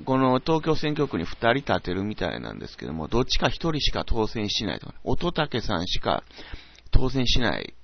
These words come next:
っていう可能性もあり得るかなと、えー、いう感じもしてね。まあ、そういう意味でも僕的には、こう、なんていうんですか、炎上しながら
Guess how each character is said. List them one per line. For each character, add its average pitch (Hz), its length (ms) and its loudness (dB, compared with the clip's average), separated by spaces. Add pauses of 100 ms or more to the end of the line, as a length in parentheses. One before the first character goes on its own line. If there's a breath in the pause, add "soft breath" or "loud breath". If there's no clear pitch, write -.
(180)
っ - 80 -20
て 110 80 -4
い 127 240 0
う 127 80 -4
可 82 180 -4
能 92 200 -4
性 104 260 -4
も 67 340 -6 (140)
あ - 140 -4
り 90 140 -6
得 92 200 -6
る 95 80 -8
か - 160 -10
な 50 220 -12
と、 - 80 -12 (760 loud breath)
え 85 560 -6
ー、 - 20 -6
い 127 140 0
う 131 220 0
感 127 360 -4
じ 101 140 -8
も 71 160 -6
し - 180 -4
て - 80 -8
ね。 - 140 -12
ま 131 140 -2
あ、 - 20 -16
そ 190 140 0
う 214 40 2
い 220 40 0
う 214 40 -2
意 196 40 -4
味 - 40 -4
で 160 120 -4
も 92 180 -2
僕 117 320 -4
的 185 320 -4
に 175 120 0
は、 67 280 0 (1040)
こ 101 220 2
う、 - 20 0
な 120 180 2
ん 123 40 -8
て 69 120 -12
い 67 40 -8
う 62 40 -10
ん 60 40 -12
で - 60 -14
す - 100 -14
か、 - 120 -8 (640 loud breath)
炎 165 280 2
上 170 220 4
し 160 160 4
な 151 120 4
が 135 100 6
ら 123 280 6